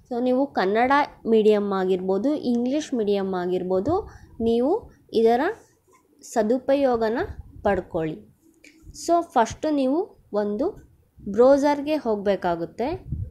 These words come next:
ಬ್ರೌಸರ್‌ಗೆ ಹೋಗ್ಬಿಟ್ಟು, ನಾನು Chrome ಬ್ರೌಸರ್‌ಗೆ ಹೋಗ್ತಿದ್ದೀನಿ. So ಬ್ರೌಸರ್‌ಗೆ ಹೋಗ್ಬಿಟ್ಟು ಅಲ್ಲಿ ಎಸ್ ಎಸ್ ಎಲ್ ಸಿ,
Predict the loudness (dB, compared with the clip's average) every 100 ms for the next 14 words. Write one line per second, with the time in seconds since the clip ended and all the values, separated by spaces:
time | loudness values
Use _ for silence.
0 | -12 -20 -20 -20 -20 -20 _ 0 2 2
1 | 2 0 0 -4 -2 -4 -2 -2 -2 -2
2 | -4 -6 _ -6 -4 -2 -2 2 2 2
3 | 0 0 0 -2 -4 -6 -6 -6 -6 -6
4 | -8 -12 -20 -20 -14 -12 -6 -2 0 0
5 | -4 _ -14 0 4 6 4 0 0 -4
6 | -2 -4 -2 -4 -4 -4 -2 -2 -2 -6
7 | -10 -20 _ _ -20 -20 _ _ -20 -20
8 | -20 -20 -20 _ _ _ _ _ _ _
9 | _ _ _ _ _ _ _ -2 0 0
10 | -2 -2 0 0 -2 -6 -6 -6